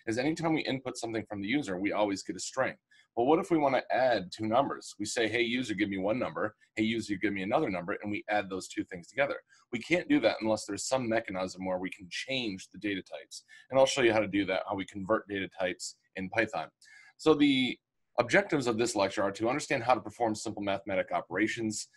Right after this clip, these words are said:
be able to get an element or range of elements from a list or dictionary, be able to convert one data type to another, understand operator precedence in Python. So that's fairly straightforward because if you're used to your math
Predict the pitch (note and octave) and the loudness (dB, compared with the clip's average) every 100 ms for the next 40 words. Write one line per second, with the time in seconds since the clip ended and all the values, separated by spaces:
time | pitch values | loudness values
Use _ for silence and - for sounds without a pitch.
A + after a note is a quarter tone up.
0 | - - - C#3+ D#3+ D#3 B2+ G#2+ A#2+ - | -20 -16 2 4 6 2 -2 -2 -2 -2
1 | A2 - A#2+ A#2+ A2+ G2+ F#2+ A#2 D3 D#3+ | -4 2 2 2 0 0 0 2 2 2
2 | B2+ F#2+ D#2+ D#2+ F2 F2 - F#2+ F#2 F#2 | 0 -2 -4 -6 -6 -8 -10 -6 -6 -6
3 | - F2 F2 - G#2+ C3+ - A#2+ C3 A2+ | -10 -14 -12 -6 -4 -4 -2 0 0 0
4 | A#2+ A2+ A2+ A2 A2+ G#2 G#2 - G#2+ - | -4 0 0 2 2 2 0 0 -4 -4
5 | - G#2 C#3 D#3+ D#3+ - - - - C#3 | -6 2 4 4 0 -4 -16 -6 0 0
6 | - C3+ B2 A2+ A2+ G#2+ G2+ - B2+ - | 2 2 4 2 4 2 2 0 0 0
7 | G#2 G2+ G2 - G#2+ G2 F#2+ F#2 F#2+ G#2+ | -6 -6 -10 -2 -2 0 -2 -4 -4 -2
8 | G2+ A#2+ C#3 - C#3+ B2+ - A#2+ - - | 2 2 0 0 2 2 0 -2 -2 0
9 | A2+ G2+ F#2+ G#2+ G2+ - - - - A#2+ | 0 0 0 0 0 -4 -16 -20 -6 -2
10 | A#2 C#3+ - A#2 G#2 F#2+ A2 A#2 | 2 0 0 0 0 2 2 2